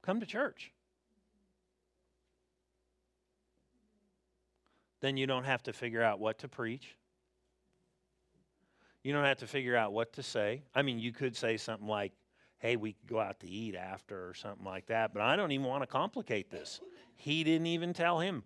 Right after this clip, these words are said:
"We can go out to eat after if you'll come." He just said, "Come and see." And he didn't, and notice he said,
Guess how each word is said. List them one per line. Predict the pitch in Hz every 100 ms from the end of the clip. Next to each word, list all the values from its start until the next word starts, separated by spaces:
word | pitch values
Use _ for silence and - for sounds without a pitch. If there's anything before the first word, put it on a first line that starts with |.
| _ -
"We | 127
can | 117
go | 107
out | 107 107
to | 127
eat | 123 117
after | 92 85 - 90
if | -
you'll | 92 92
come." | 113 104 73 - - - - - - - 175 - _ _ _ _ _ _ _ _ _ _ _ _ _ _ _ _ _ _ _ _ _ _ _ _ _ -
He | 139
just | 165
said, | - 139
"Come | - 147 202
and | 107 82 _ _ _ _ _ _
see." | - - 214 151 90 -
And | 98
he | 107
didn't, | 117 139 131
and | 120 120
notice | 127 190 151
he | 131
said, | 113 127 120